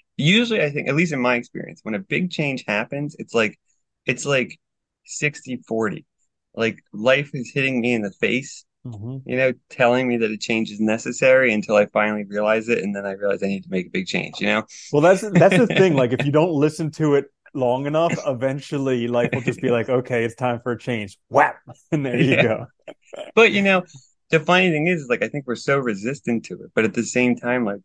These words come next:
Speaker 1: it's also, like, when our, when we can see the best, like, with the most, like, quality changes in our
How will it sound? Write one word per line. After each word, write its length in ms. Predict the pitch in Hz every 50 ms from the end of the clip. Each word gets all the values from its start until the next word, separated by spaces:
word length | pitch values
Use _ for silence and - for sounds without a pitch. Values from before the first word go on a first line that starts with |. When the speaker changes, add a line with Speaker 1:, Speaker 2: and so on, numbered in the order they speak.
| _ -
Speaker 1:
it's 180 | 120 117 120 131
also, 280 | 135 143 151 147 143
like, 200 | 135 120 110 104 -
when 240 | - 98 104 107 113
our, 340 | 113 110 107 104 101 98 - - _ _ _ _
when 200 | - 110 127 131
we 80 | 131 135
can 180 | 127 127 117
see 160 | - - 113 110
the 160 | 104 92 87 _ _ -
best, 400 | 98 98 107 110 - - - - _ _ _ _ _ _ _ -
like, 160 | 139 127 113 -
with 220 | 123 127 123 104
the 80 | 120 120
most, 320 | 123 127 131 139 143 -
like, 220 | 117 110 104 95 _ _ _ _
quality 520 | - - - 113 113 113 113 107 101 101 92
changes 400 | - 107 101 101 95 92 92 87
in 100 | 90 90
our 140 | 90 90